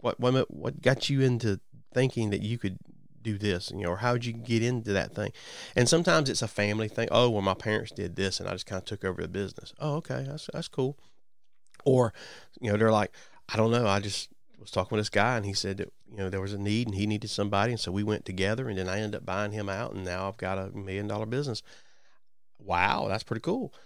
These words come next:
So I learned how people are doing business and how they're doing things and, you know, how they got started. So I, I talk to people. I love talking to people all the time. Really do. That's why when we first started, I first started looking at doing a podcast,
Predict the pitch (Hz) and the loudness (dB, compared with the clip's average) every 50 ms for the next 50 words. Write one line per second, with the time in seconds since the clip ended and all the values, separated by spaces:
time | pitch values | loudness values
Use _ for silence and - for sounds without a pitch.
0 | - - - - 143 139 147 143 143 156 170 175 156 139 120 120 123 127 127 123 | -20 -8 -2 2 4 4 4 4 4 4 2 2 0 0 0 2 2 2 2 0
1 | - 135 120 - - 113 107 104 104 107 107 104 104 101 104 104 107 117 117 117 | -2 -4 -6 -4 -4 -4 -4 -2 -2 -2 -2 -2 -2 -2 -2 -4 -4 -4 -6 -6
2 | 117 - - 95 98 98 95 98 98 95 101 98 98 101 101 95 98 107 123 131 | -6 -6 -6 -6 -6 -4 -4 -4 -4 -4 -6 -4 -6 -4 -4 -2 -2 -2 -4 -4
3 | 127 92 78 80 - - - - - - - - 101 92 - - - - - - | -6 -8 -10 -12 -12 -16 -20 -20 -20 -20 -18 -14 -12 -12 -12 -12 -16 -20 -20 -20
4 | - - - - - - - - - - - - 107 107 101 92 - - - - | -20 -20 -20 -20 -20 -20 -20 -20 -20 -12 -6 -4 -4 -4 -4 -6 -8 -8 -6 -2
5 | 95 107 113 117 113 117 - - - 135 - - - - - 160 156 - - - | -2 -2 -2 -2 -4 -6 -8 -6 -4 -2 -2 -2 -2 -2 0 0 0 0 -2 -6
6 | - 104 101 - - - 123 123 110 110 107 - - 95 101 - 101 101 104 - | -4 -4 -4 -4 -4 -2 -2 0 0 0 -2 0 -2 -4 -4 -4 -8 -14 -14 -14
7 | - - - - - 98 - - - - - - - - - - - - - - | -14 -10 -8 -6 -6 -6 -6 -8 -10 -10 -10 -12 -14 -18 -20 -20 -20 -20 -20 -20
8 | - - - - 101 113 120 123 120 110 104 95 87 85 - 87 - - - - | -20 -20 -12 -4 0 2 4 4 4 4 2 0 -2 -4 -6 -8 -10 -14 -20 -20
9 | - - - 127 151 - - 143 123 113 113 113 107 - - 127 160 160 - - | -6 4 8 8 8 10 10 10 10 10 10 8 6 4 4 2 2 2 2 2
10 | 110 104 98 95 - - - - - 98 - - - 135 139 - - - 104 98 | 2 2 2 0 -4 -10 -8 -6 -4 -6 -4 -2 0 0 0 0 0 0 2 2
11 | 101 104 104 - 101 92 95 101 101 95 90 - - 113 127 143 135 - 98 95 | 2 0 -2 -2 -4 -6 -4 -4 -4 -4 -4 -2 0 0 0 0 0 -2 -6 -6
12 | 92 95 - | -6 -6 -10